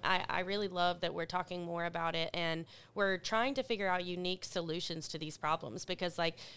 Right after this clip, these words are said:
you can't solve the transportation issue. Um, I mean, you can help it, but there's no, like, true solution for it unless we just throw tons of money, which is not, it's not available. And so, um, I love that, you know, in the, in the past legislative sessions, we've been,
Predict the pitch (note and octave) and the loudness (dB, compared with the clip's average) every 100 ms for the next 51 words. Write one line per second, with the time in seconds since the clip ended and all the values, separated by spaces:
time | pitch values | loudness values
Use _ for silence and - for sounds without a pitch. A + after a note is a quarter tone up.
0 | - A3+ - F#3+ - F#3 D#3+ D#3 D3+ D#3 | -4 2 4 4 4 4 4 4 4 0
1 | - D#3+ - D3 C#3+ - - G#2 - - | 0 -2 -2 -6 -2 -2 -2 -2 -2 0
2 | - - - G3 F#3 E3+ E3+ G3+ F#3+ F#3 | -2 -4 0 2 4 2 2 2 2 0
3 | G#3 G3 F3+ F3 F3 A#3+ C#4+ C#4+ - G3 | -4 -6 -2 0 0 0 0 0 0 2
4 | F#3 - G3 G3+ G#3+ G#3+ G#3 F#3+ E3+ - | 2 2 0 2 2 2 2 2 0 -2
5 | - G#3+ A3+ A3 - F3 E3+ - E3 D#3+ | -6 0 0 0 -4 -4 -2 -2 -4 -6
6 | D#3 D#3 C#3+ E3 D3+ - E3 - E3 E3 | 0 2 2 0 -2 -4 -6 -6 0 4
7 | D#3+ D#3 D#3+ - - - B3 B3 A3 F3+ | 4 2 -2 -16 -16 0 6 6 4 0
8 | D3 C#3+ A#2 F3+ - - - G#3 G3 F#3 | 0 2 2 2 2 -4 0 2 4 4
9 | F3+ F3+ - G3+ - G#3 F#3 D#3 E3+ E3+ | 4 2 -4 -4 0 0 0 0 -2 -2
10 | - - - - - - F#3 G#3 G#3+ - | -6 -12 -12 -14 -14 0 2 2 2 2
11 | G3+ F#3+ F#3+ - F#3 F3 E3+ F3+ F3+ F3 | 4 4 2 2 2 2 4 2 6 8
12 | F#3 F#3 F3+ E3+ E3 - F3+ E3+ E3 E3 | 6 6 6 6 6 4 2 2 2 2
13 | E3 D#3+ - E3+ D#3+ E3 D#3+ - D#3+ D#3 | 2 0 0 0 0 0 0 0 -2 0
14 | D#3+ D#3+ D#3+ D#3 D#3+ - D#3 D3+ D3+ - | -2 0 -2 -2 -4 -2 -2 -2 -4 -2
15 | D#3 D3+ D#3 | 2 2 0